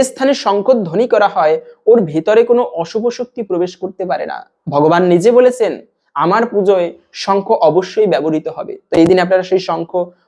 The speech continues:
ক্রয় করে রাখতে পারেন। তো হরে কৃষ্ণ, আশা করছি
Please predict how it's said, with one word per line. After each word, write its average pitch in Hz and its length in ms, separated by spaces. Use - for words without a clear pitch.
ক্রয় 170 200
করে 180 180
রাখতে 165 300
পারেন। 175 260
তো - 100
হরে 196 220
কৃষ্ণ, 240 260
আশা 269 300
করছি 262 360